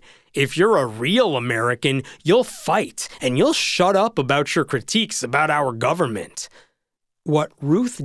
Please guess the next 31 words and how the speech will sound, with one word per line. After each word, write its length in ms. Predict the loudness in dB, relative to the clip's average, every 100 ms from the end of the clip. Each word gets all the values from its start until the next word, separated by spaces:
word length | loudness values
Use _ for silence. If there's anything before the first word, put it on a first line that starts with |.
| 2
did 280 | 2 2
at 180 | -2 -4
the 180 | -4 -2
instruction 580 | -4 -2 -4 -2 0 0
of 140 | 0
her 80 | -2
father, 580 | -2 -4 -2 -2 -4 -6
they 200 | -8 -8
said, 400 | -6 -8 -8 -12 -20 -14
was 260 | -8 -6 -8 -10 -6
un-American. 1300 | -2 0 -2 -4 -6 -6 -4 -2 -2 -4 -10 -12 -16 _ _ _ -20 -12
He 220 | -2 0
was 300 | 2 0 -4
telling 420 | -6 -2 0 2
her 240 | 2 2 0
to 180 | -2
be 280 | -4 -4 -6 -6
a 80 |
traitor. 800 | -8 -8 -4 -2 -2 -2 -6 -10 _ _ _ -4
All 200 | 0 2
good 320 | 0 2 2
Americans 640 | 2 2 0 0 -2 -2 2
would 140 | 2
have 140 | 2
obeyed 480 | 0 0 -2 -2 0
the 80 | 0
rules 480 | 2 2 2 0 -4 -16 -6
and 220 | -4 -4
said 380 | -2 -2 -2 -2
the 80 | -4
pledge. 580 | -2 0 0 -2 -8